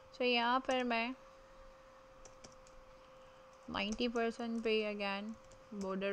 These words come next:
radius ले रही हूँ और border radius को we are going to implement twenty percent। थोड़ा सा ब्लॉप style के अंदर provide हो जाएगा, ये हंड्रेड परसेंट पर आता है। Width हम रखते हैं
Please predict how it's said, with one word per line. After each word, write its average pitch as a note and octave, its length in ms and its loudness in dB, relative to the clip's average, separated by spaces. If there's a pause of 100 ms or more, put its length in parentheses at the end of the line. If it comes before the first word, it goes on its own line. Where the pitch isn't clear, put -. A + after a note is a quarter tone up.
radius F#3+ 520 0
ले A3+ 120 2
रही A3 140 0
हूँ A#3 200 -8 (1400)
और G#3+ 80 2
border A#3+ 300 10
radius B3+ 400 8
को A#3+ 160 6
we A#3 160 8
are A3+ 80 4
going A#3 220 2
to A#3 100 0
implement A3+ 500 -2
twenty G#3 380 0
percent। C4+ 420 0 (1700)
थोड़ा A3+ 140 8
सा A#3 180 10
ब्लॉप G#3 520 10 (140)
style A3+ 380 6
के A#3+ 100 0
अंदर A3+ 360 4 (260)
provide G3 500 4
हो A3+ 80 4
जाएगा, G3+ 340 4
ये G#3+ 180 2
हंड्रेड G3 380 0
परसेंट A#3 420 -4
पर A3+ 120 4
आता G3 300 2
है। B3+ 120 -8 (3500)
Width A3+ 240 6
हम A#3+ 220 2
रखते A3 340 2
हैं A3 420 -2